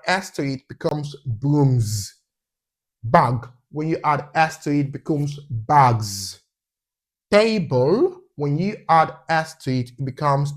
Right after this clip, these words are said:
tables. Now, take note of the word table, even though the word normally, without the S, ends with the letter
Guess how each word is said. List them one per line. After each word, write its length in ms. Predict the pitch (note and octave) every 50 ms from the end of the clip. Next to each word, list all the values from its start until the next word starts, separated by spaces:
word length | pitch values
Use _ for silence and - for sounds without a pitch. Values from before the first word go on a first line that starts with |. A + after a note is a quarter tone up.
| - - _ _
tables. 1500 | - G3 F3+ F3 F3 F3 F3+ F3+ F3+ F3 F3 F3+ F3 F3+ - - - C3 A2+ A2+ C#3 C3 B2 A#2 A2 G#2+ G#2 G2+ G2+ G2 - - - - _ _
Now, 160 | - F3 - -
take 240 | - A3+ A3+ -
note 160 | A#3 A#3+ B3 C4
of 100 | C4 C4
the 80 | C4
word 280 | A3 A3 G#3 - - -
table, 540 | - A3+ G#3 G#3 D#3 C3+ C3 D#3 G3 G3 - - _ _ _ _ -
even 540 | - B3 B3+ B3+ A#3 C4+ C4+ C#4 C4+ C4 -
though 320 | D3+ D3 C#3+ D3+ E3 E3
the 140 | C#3+ D#3+ E3
word 400 | E3 D#3+ F3+ F#3 D#3+ C3+ B2+ - -
normally, 680 | B2+ C#3+ E3 E3+ D#3+ - - C#3+ C3+ C#3+ D#3 G3+ - - _ _ _
without 320 | - C#3 C#3 - E3+ D#3 C#3
the 160 | C#3+ C#3+ -
S, 260 | D3 C3+ B2+ B2 - - -
ends 260 | D#3 D3+ D#3 D#3 D3+
with 120 | - C#3+ C3
the 60 | C#3
letter 320 | C3+ C#3 C#3 C#3 - C#3+